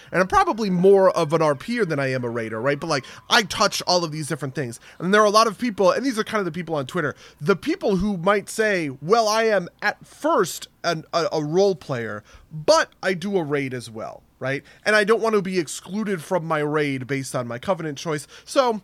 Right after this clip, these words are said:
I'm gonna kind of take the R P hint, hit here, right, and choose a Covenant that I wouldn't n-, uh, like, I wouldn't normally choose just in order to do, to do that, right? And most players have these kinds of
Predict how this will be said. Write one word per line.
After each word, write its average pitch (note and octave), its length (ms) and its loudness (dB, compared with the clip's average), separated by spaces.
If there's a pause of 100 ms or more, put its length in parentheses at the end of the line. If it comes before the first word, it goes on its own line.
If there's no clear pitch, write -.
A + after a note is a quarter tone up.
(120)
I'm A3+ 100 -2
gonna G#3+ 140 2
kind F3+ 320 -4
of C#3 80 -8
take D#3 320 -10
the C#3+ 100 -4
R C#3+ 180 -2
P C3+ 240 -14
hint, B2 340 -10 (360)
hit D#3 280 -4
here, A2 420 -14 (280)
right, B2 260 -4 (240)
and D3 160 -4
choose F3+ 300 -4
a D3+ 40 -4
Covenant C3+ 440 -4
that C3 100 -4
I B2 80 -4
wouldn't B2+ 560 -6
n-, - 140 -4
uh, B2+ 120 -4
like, A#2+ 300 -8
I C#3 80 -4
wouldn't C3+ 320 -6
normally C3 540 -2
choose A2+ 420 -10 (220)
just D#3+ 200 -6
in C#3 120 -4
order B2 180 -6
to G2 80 -14
do, G#2+ 240 -12 (160)
to - 180 -12
do A2+ 200 -10
that, F#2 240 -12
right? C#3 180 -4
And F3+ 140 4
most G#3 360 2
players F3 300 -2
have D#3 160 -2
these D3 160 -10
kinds D3 300 -4
of C3 80 -6